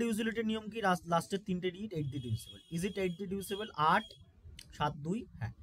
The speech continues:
This is eight দিয়ে divisible হচ্ছে। এইবার ইলেভেন এর divisibility রুল কি? অড প্লেস, এটা অড, এটা অড, এটা অড, এটা অড। অড গুলোর যোগফল কত হচ্ছে?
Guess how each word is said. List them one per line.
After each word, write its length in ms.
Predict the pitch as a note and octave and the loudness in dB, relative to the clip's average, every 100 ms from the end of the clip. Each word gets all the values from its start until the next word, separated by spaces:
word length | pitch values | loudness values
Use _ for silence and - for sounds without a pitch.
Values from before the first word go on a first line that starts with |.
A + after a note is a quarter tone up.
| - - - | -20 -20 -6
This 120 | F#3 A3+ | 0 4
is 60 | A3 | 6
eight 120 | G3 F3 | 6 4
দিয়ে 120 | G3+ F#3+ | 0 0
divisible 380 | F#3 F3+ F3+ - - E3+ | 0 -6 -10 -14 -8 -6
হচ্ছে। 280 | - - - - - - - A#3 | -6 -10 -16 -20 -20 -10 4 6
এইবার 260 | E3 A2 - - - _ - A#3 | 6 0 -6 -20 -20 _ 2 10
ইলেভেন 240 | C4 C4+ | 10 10
এর 60 | C4+ A#3+ | 6 4
divisibility 460 | B3+ A#3+ B3 B3 G#3+ | 2 2 0 0 -2
রুল 140 | A3+ A3 - | -2 -4 -8
কি? 100 | A#3 - - - - E3+ | -16 -16 -16 -16 0 6
অড 120 | G#3+ A3 - | 6 6 0
প্লেস, 240 | G#3+ G#3 G3+ F3+ | 2 2 -2 0
এটা 180 | F3 F#3 F3+ - - - - D#3 | 4 6 4 0 -14 -12 -2 2
অড, 160 | D#3 D3+ C#3 - - - - - - C#3+ | 2 2 -8 -16 -20 -20 -20 -20 -10 -6
এটা 220 | D3+ D3+ C#3 - C#3+ C3 | -2 -2 -2 -8 -4 -2
অড, 180 | C3 B2+ - _ - - - | -2 -6 -16 _ -20 -16 -10
এটা 220 | A2+ B2 B2 - A2 A2 | -6 -6 -8 -12 -12 -8
অড, 160 | C#3+ - - - | -8 -10 -16 -12
এটা 160 | - A2+ - - | -10 -12 -14 -20
অড। 100 | - - - | -20 -8 0
অড 100 | D#3+ E3 | 2 2
গুলোর 180 | F#3 D#3+ | 2 2
যোগফল 300 | D#3+ - F3+ E3+ | -2 -4 -2 -2
কত 120 | E3+ F3 | -2 -6
হচ্ছে? 260 | D#3+ - | -10 -12